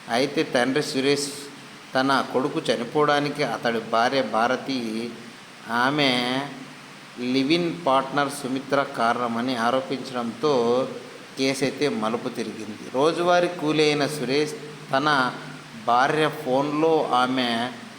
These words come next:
సుమిత్ర కలిసి ఉన్న కొన్ని అసభ్యకరమైన ఫోటోలను, అలాగే వాయిస్ మెయిల్స్లను వినగా, అది తనను అనుమానపడేలా చేసిందని పోలీసులకు తెలిపాడు.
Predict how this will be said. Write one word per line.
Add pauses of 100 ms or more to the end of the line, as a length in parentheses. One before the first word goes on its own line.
(240)
సుమిత్ర
కలిసి
ఉన్న
కొన్ని
అసభ్యకరమైన
ఫోటోలను, (140)
అలాగే
వాయిస్ (640)
మెయిల్స్లను
వినగా, (320)
అది
తనను
అనుమానపడేలా (100)
చేసిందని
పోలీసులకు
తెలిపాడు.